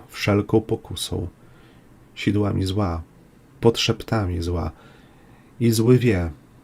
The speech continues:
że jest to dla niego chwila sposobna,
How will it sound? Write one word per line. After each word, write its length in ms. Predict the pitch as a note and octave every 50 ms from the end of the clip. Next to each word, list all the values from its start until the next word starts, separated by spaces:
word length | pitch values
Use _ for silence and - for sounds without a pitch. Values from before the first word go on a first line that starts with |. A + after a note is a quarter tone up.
| - - - - -
że 180 | G2+ G2+ - G#2
jest 220 | A2+ B2 - -
to 60 | - A2+
dla 200 | G2+ G#2 G2+ G2
niego 460 | G#2+ A#2 A2 G#2+ A2 G#2+ G#2+ G#2+ G#2 - - - -
chwila 360 | - - - - B2+ B2+ A#2+
sposobna, 760 | - - - - A2+ - - - A#2+ A2 F#2+ F2+ F2+ F2 F2+